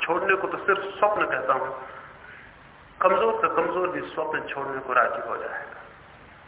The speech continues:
अत्यंत कमजोर भी स्वप्न छोड़ने को राजी हो जाएगा। इतना कमजोर कोई भी नहीं है इस जमीन पर जो स्वप्न न छोड़ सके।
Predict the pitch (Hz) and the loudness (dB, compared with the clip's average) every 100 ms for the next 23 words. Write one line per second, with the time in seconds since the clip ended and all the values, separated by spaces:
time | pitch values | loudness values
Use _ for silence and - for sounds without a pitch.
0 | - - - - - - - - - 190 | -20 -20 -20 -20 -20 -20 -20 -2 2 2
1 | 190 - 214 214 208 - - 156 156 180 | 0 0 0 0 -2 -4 -2 -2 -2 -4
2 | 175 139 131 - 160 156 139 - - 151 | -4 -6 -10 -6 -2 -2 -4 -8 -6 -4
3 | 151 127 139 151 147 131 117 120 - - | -4 0 4 4 4 -2 -2 0 0 -4
4 | - - - - - - 311 320 359 339 | -6 -12 -14 -10 -4 4 6 12 12 12
5 | - 277 277 294 339 - - 311 359 311 | 12 12 12 12 12 12 10 12 12 12
6 | 311 311 302 285 269 254 277 262 254 254 | 12 12 10 10 8 10 10 8 8 8
7 | 214 - 262 262 285 254 - 180 160 - | 6 6 8 10 8 6 4 2 2 -2
8 | - - - | -6 -10 -14